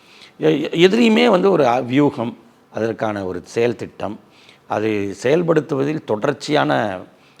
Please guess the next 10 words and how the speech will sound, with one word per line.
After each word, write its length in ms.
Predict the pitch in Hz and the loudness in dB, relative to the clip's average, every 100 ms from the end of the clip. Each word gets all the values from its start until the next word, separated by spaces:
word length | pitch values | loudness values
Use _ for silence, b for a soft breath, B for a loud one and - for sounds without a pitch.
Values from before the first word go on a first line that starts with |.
| _ | _
ஒரு 220 | 110 101 | -8 -4
அக்கறை, 540 | 92 92 - 123 107 - - b b b | -4 -6 -4 -2 -2 -6 -16 b b b
அ, 260 | 107 98 95 95 92 92 | -12 -10 -8 -8 -10 -8
கடுமையான 520 | 104 120 127 123 131 | -2 0 0 0 -2
உழைப்பு 520 | 98 104 110 107 95 - | 0 0 -2 -4 -10 -8
அப்படின்னு 220 | 104 117 | -6 -6
இருக்கிற 300 | 101 92 90 | -6 -8 -10
மாதிரி, 460 | 80 73 92 101 - b b b _ _ - | -12 -14 -10 -12 -12 b b b _ _ 0
ஜனநாயகத்தையும் 720 | 117 156 208 214 170 180 175 | 4 8 8 6 4 0 2
காக்கணும், 480 | 131 110 104 131 | 2 2 -2 -8